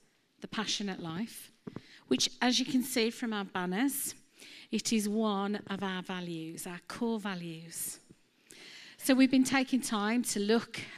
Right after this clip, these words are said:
at what the passionate life looks like. We've been encouraging you to read the book, Everyday Supernatural, by Mike Pilavachi and Andy Croft. In our journey groups,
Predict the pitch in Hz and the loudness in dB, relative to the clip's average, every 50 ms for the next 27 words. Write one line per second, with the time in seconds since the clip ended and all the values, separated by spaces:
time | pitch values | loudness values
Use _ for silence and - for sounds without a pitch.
0 | - _ _ - 196 202 185 202 196 - - - - - 226 220 - - 233 220 | -18 _ _ -6 -4 -2 0 -2 -2 -4 -6 -8 -4 -2 0 2 2 2 2 2
1 | 220 - - 185 180 185 180 - - - 190 196 - - - - 190 180 175 170 | -2 -2 -4 -6 -4 -6 -6 -8 -6 -6 -8 -8 -8 -10 -10 -10 -8 -10 -10 -10
2 | 175 - - - - - _ _ _ _ _ _ _ _ _ _ _ - - - | -12 -14 -18 -20 -20 -20 _ _ _ _ _ _ _ _ _ _ _ -20 -20 -20
3 | - - - _ 202 196 196 196 190 - - - 180 180 185 185 185 180 - 202 | -20 -20 -8 _ 0 2 2 2 0 -2 -2 0 2 2 2 2 0 -2 -2 -4
4 | 190 - - - - 220 196 202 208 202 - 220 202 202 196 208 208 220 247 247 | -2 -2 -2 -2 0 2 4 4 4 4 2 0 0 0 0 0 0 0 -2 -2
5 | 233 - - - 185 175 180 185 180 180 190 190 185 - - - - - - - | -4 -4 -4 -4 -4 -2 2 2 4 4 2 0 -2 -6 -8 -8 -10 -10 -4 -2
6 | 175 220 262 - - - - - _ _ _ _ - 170 - 190 175 - 165 165 | 0 0 0 -2 -6 -14 -18 -20 _ _ _ _ -14 -10 -10 -8 -8 -8 -8 -8
7 | 165 - - 185 175 - - 165 165 180 - - - 247 254 285 277 - - _ | -8 -8 -8 -10 -10 -10 -8 -8 -8 -8 -6 -6 -6 -4 -4 -6 -6 -10 -16 _
8 | _ _ _ _ - - - - - - - - - - - 190 185 185 185 190 | _ _ _ _ -20 -20 -20 -20 -20 -20 -20 -20 -10 -4 -2 0 0 2 2 0
9 | 190 - - - - 190 175 170 180 - - - - - 233 226 220 196 180 180 | 0 -2 -4 -6 -6 -6 -4 -4 -6 -8 -4 -4 -4 -4 -4 -4 -6 -6 -6 -6
10 | 175 160 165 - - 160 180 208 - - - - - - - - - _ _ _ | -6 -6 -8 -10 -10 -10 -12 -12 -14 -18 -20 -16 -14 -14 -14 -14 -18 _ _ _
11 | _ _ _ _ _ _ _ _ - - 190 185 185 180 180 156 - - 202 190 | _ _ _ _ _ _ _ _ -10 -6 -4 -2 -2 -2 -2 -2 0 2 2 2
12 | 190 196 196 190 - 202 196 214 240 254 - - - - - - - | 2 2 0 0 -2 -2 0 0 0 -2 -4 -6 -6 -4 -4 -4 -6